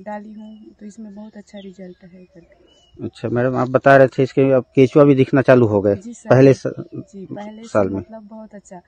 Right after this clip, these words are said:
Speaker 1: केचुआ और ज़मीन में भी बहुत अच्छा सुधार आ रहा है सर।
Speaker 2: बहुत बढ़िया, इसको हम सब किसान को प्रयोग करना चाहिए मैडम।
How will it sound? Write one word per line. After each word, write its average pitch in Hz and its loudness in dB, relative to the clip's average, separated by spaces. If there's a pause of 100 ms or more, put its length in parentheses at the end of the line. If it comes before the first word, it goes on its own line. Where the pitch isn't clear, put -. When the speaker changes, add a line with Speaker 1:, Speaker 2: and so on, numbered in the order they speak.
(320)
Speaker 1:
केचुआ 214 -20
और 202 -20
ज़मीन 220 -18
में 214 -20
भी 208 -20
बहुत 208 -20
अच्छा 202 -20
सुधार 185 -20
आ 170 -20
रहा 170 -20
है 170 -20
सर। 180 -20 (460)
Speaker 2:
बहुत 104 -14
बढ़िया, 107 -8 (760)
इसको - -4
हम 127 0
सब 127 -2
किसान 143 2
को 139 -2
प्रयोग 135 2
करना 131 0
चाहिए 135 -2
मैडम। 135 -4